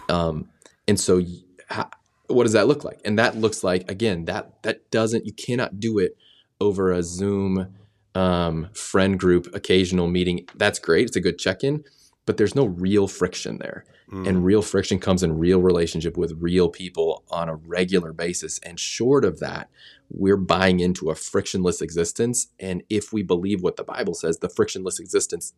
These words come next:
Speaker 1: cannot lead to our flourishing. It actually leads to our degradation or our disintegration. And so
Speaker 2: Yeah.
Speaker 1: I'm all about how do we introduce more friction into your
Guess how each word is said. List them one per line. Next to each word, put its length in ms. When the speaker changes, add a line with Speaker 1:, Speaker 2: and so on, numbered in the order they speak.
Speaker 1:
cannot 400
lead 300
to 240
our 100
flourishing. 720
It 80
actually 300
leads 240
to 100
our 60
degradation 640
or 60
our 80
disintegration. 800
And 100
so 140
Speaker 2:
Yeah. 60
Speaker 1:
I'm 240
all 400
about 320
how 140
do 60
we 140
introduce 480
more 160
friction 460
into 180
your 120